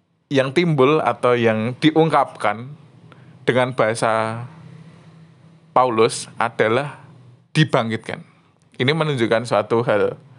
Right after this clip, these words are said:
yang pasif ya tentunya. Apa kata pasif ya? Jadi, apa, Kristus ini,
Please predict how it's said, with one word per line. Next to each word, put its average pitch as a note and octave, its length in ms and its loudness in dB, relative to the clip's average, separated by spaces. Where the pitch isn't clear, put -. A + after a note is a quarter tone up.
yang A#2 180 2
pasif B2+ 380 0
ya A2 160 -2
tentunya. A2 420 0
Apa - 300 -4
kata B2+ 640 0
pasif D3+ 380 2
ya? A#2 240 2
Jadi, C#3 480 -2
apa, D#3 400 0
Kristus E3 480 0
ini, F#3+ 400 0